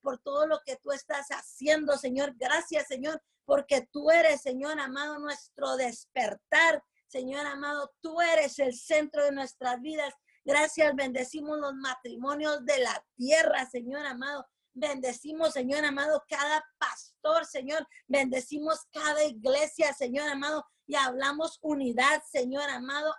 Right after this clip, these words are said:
en el nombre de Cristo Jesús. Hablamos unidad y el amor de Dios, Señor amado. Abraza, Señor amado, la tierra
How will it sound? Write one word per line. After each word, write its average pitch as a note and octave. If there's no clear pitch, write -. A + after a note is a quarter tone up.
en C#4
el A#3+
nombre E4
de C#4
Cristo D4
Jesús. C#4
Hablamos C4+
unidad C4+
y D#4
el C4+
amor C4
de C4
Dios, B3
Señor A#3+
amado. A#3
Abraza, A#3+
Señor A#3
amado, A3+
la G#3+
tierra B3